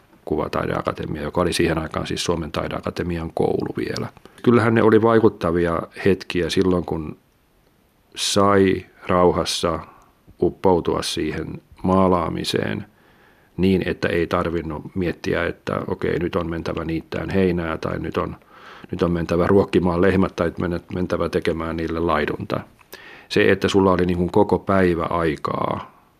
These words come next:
keskittyä johonkin asiaan, sitten lopulta niitä oli viikko ja lopulta oli kuukausi, kun se opinnot alkoi,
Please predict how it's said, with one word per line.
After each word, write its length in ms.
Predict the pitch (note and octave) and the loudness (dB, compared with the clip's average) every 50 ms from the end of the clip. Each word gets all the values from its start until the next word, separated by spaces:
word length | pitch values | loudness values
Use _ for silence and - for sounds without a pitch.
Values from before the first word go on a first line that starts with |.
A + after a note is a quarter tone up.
| _ _ _ _ _ _ | _ _ _ _ _ _
keskittyä 560 | F2+ F2 E2+ - - F2 - _ E2 E2 D#2+ | 2 2 4 2 -4 -8 -6 _ -4 -2 -2
johonkin 440 | D#2+ E2 D#2+ F2+ F2+ D#2 - D#2+ D#2+ | 0 0 2 2 2 2 0 -6 -4
asiaan, 380 | E2 E2+ - - - E2 D2+ | -4 -4 -4 -4 -4 -4 -6
sitten 260 | - E2 - - F2+ | -6 -6 -2 0 0
lopulta 300 | F2+ E2+ D#2+ F2+ E2+ E2+ | 2 2 0 0 -2 -2
niitä 240 | E2 E2 D#2 C#2+ - E2+ | -4 -6 -6 -6 -4 -4
oli 200 | F2 E2+ E2 D#2 | -2 -2 0 0
viikko 420 | F2+ F#2+ F2+ D#2+ - - - F2+ | 2 2 2 0 -2 -4 -4 -2
ja 100 | F2 F2 | -2 -2
lopulta 320 | F2+ - - F#2+ F2+ - - | -2 -2 -4 -4 -4 -2 -2
oli 160 | - E2+ E2 - | -2 -2 -4 -4
kuukausi, 600 | - - F#2+ F2 D#2 D2 - - - - - - | 2 4 4 4 4 2 -2 -4 -4 -4 -6 -6
kun 160 | - - - | -6 -6 -6
se 60 | - - | -6 -6
opinnot 400 | - - - - - - - - | -8 -6 -6 -6 -6 -6 -8 -8
alkoi, 340 | - - - G2+ - - - | -8 -8 -8 -8 -8 -10 -10